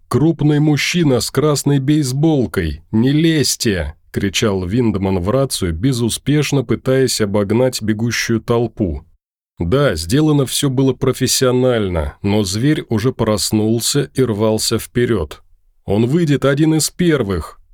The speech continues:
«Да, видим его, выходит!» ответила рация. «Бейсболки нет!» Рация затрещала, и тут же её заглушили выстрелы, крики и помехи.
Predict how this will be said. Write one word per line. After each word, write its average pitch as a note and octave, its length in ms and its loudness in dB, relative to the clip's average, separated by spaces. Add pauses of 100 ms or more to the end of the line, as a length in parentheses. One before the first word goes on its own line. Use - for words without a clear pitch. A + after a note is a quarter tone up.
(340)
«Да, C#3 380 2
видим D#3 380 2
его, A#2+ 360 2
выходит!» A#2 760 0 (240)
ответила G2+ 560 0
рация. E2+ 580 -4 (220)
«Бейсболки D3 680 0
нет!» E3+ 460 2 (400)
Рация G#2+ 440 0
затрещала, B2 880 0
и B2+ 100 -2
тут E3+ 300 -2
же A2 180 0
её A2 220 2
заглушили A2+ 720 0
выстрелы, B2 720 0
крики B2 420 -2
и - 200 -4
помехи. G2 800 -2